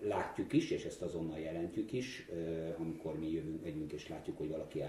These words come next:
iQOS-t használ az autóban, illetve azt, hogy, hogy, ö, nem is értjük, hogy miért itt a, ö, oldalsó tartóba, a középső kesztyű tartóba, hogy összegyűjtik ezeket az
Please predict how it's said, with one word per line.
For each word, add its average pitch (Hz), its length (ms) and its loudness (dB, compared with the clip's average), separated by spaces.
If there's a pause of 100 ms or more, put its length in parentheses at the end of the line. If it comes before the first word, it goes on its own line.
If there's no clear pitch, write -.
iQOS-t - 260 -6
használ 78 320 -4
az 80 120 -4
autóban, 139 640 4 (300)
illetve 117 460 6
azt, 117 200 0
hogy, 110 260 6
hogy, 104 380 6
ö, 104 280 10 (420)
nem 117 140 8
is 110 140 6
értjük, 92 300 4
hogy 87 160 6
miért 92 460 6
itt 85 240 -4
a, 87 360 6 (280)
ö, 85 560 6
oldalsó 92 720 6
tartóba, 90 520 2
a 85 80 0
középső 90 480 2
kesztyű - 280 -2
tartóba, 87 480 2
hogy 90 160 4
összegyűjtik 110 800 4
ezeket 87 380 2
az 90 140 0